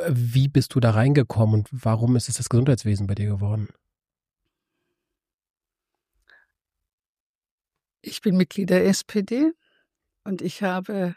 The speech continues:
Speaker 2: bin begeistertes Mitglied der S P D, darum geht es gar nicht. Aber ich habe damals festgestellt,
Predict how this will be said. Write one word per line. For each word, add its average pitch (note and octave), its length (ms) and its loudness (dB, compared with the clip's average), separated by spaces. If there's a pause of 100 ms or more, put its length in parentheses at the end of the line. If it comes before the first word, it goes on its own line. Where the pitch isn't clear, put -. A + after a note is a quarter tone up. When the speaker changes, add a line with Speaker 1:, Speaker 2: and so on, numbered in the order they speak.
Speaker 2:
bin A#3 240 0
begeistertes C4 720 2
Mitglied A3 320 0
der G3 160 2
S G3+ 120 -4
P A3+ 100 -2
D, G3 180 0
darum G#3 320 0
geht D4 200 -2
es B3+ 160 -2
gar F3+ 180 2
nicht. F3+ 240 0
Aber G#3 180 0
ich G#3+ 140 -4
habe A#3 140 2
damals G3+ 340 0
festgestellt, B3 680 0